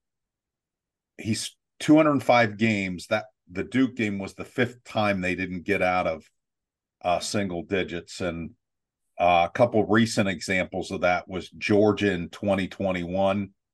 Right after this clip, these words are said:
In the opener, it was a ten to three game. Alabama in a national semifinal in twenty seventeen. So you get an, the idea of what kind of caliber teams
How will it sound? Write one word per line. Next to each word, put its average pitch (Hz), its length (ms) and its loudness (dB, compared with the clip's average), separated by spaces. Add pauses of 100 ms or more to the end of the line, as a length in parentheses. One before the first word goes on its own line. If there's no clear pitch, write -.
(120)
In 90 100 -8
the 87 120 -6
opener, 98 520 0
it 90 60 -10
was 85 120 -8
a 82 60 -12
ten 98 280 -2
to 90 80 0
three 92 320 -4
game. 90 440 -2 (440)
Alabama 98 640 4
in 90 60 0
a 85 100 0
national 90 440 -2
semifinal 95 840 -2
in 85 80 -12
twenty 95 340 -4
seventeen. 90 720 -4
So - 140 -8
you 90 140 -6
get 101 220 2
an, 92 180 -4 (100)
the 92 160 -2
idea 87 600 0 (560)
of 87 120 -8
what 101 200 -2
kind 98 220 0
of - 80 -6
caliber 92 580 2
teams 92 600 -8